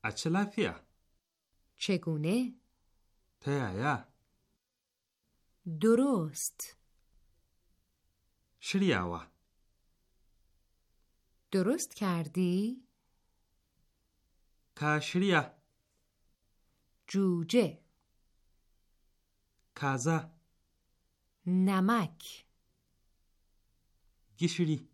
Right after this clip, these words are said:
Speaker 2: فلفل.
Speaker 1: یاجی.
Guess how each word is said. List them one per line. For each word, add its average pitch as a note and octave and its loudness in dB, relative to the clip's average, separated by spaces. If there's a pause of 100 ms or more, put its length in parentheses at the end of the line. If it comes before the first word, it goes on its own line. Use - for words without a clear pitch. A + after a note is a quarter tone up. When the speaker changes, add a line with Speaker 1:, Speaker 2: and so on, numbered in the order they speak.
(1200)
Speaker 2:
فلفل. E3+ 0 (2000)
Speaker 1:
یاجی. C3 0